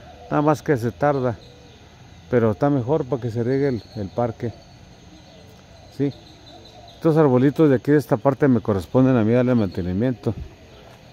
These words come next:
Ese árbol, ese pingüico lo tengo bien a la, a raya y la bien podadito. Esta bugambilia también. La tengo como si fuera un, una jirafa. Le corté todas las ramas de abajo.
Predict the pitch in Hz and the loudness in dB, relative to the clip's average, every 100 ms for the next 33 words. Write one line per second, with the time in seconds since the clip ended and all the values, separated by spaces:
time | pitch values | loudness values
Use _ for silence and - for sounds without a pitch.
0 | - 120 123 135 135 135 120 117 135 123 | -6 -2 2 2 4 2 0 0 -4 -2
1 | 110 113 120 135 110 - 123 123 120 123 | -2 -2 -2 -2 -2 -2 -2 0 0 2
2 | 131 117 110 107 104 98 117 120 110 101 | 2 0 0 0 -2 0 0 0 -2 -2
3 | 104 120 113 131 104 110 107 120 104 - | -2 -2 0 2 2 0 -2 -6 -6 -12
4 | - - - - - - - - - 131 | -20 -20 -20 -20 -20 -20 -20 -10 -6 0
5 | 160 156 139 120 117 151 139 127 - 104 | 2 4 4 2 0 0 0 -2 -2 0
6 | 123 160 120 - - - - - - - | 2 0 -2 -14 -20 -20 -20 -20 -20 -20
7 | - - - - - 110 - 147 160 139 | -20 -20 -20 -20 -10 -8 -2 2 2 0
8 | 131 117 101 101 135 139 147 135 - - | 0 -2 -2 0 2 2 2 0 -4 -18
9 | - - - - - - - - - - | -20 -20 -20 -20 -20 -20 -20 -20 -20 -6
10 | 127 139 110 110 127 135 - 127 - - | -2 0 0 0 0 0 -2 -6 -8 -20
11 | - - - - - - - - - - | -20 -20 -20 -20 -20 -20 -20 -20 -20 -20
12 | - 117 - 107 143 127 156 143 127 139 | -8 -6 -2 0 0 2 4 6 6 4
13 | 143 131 110 117 135 110 117 | 4 4 4 4 4 2 -2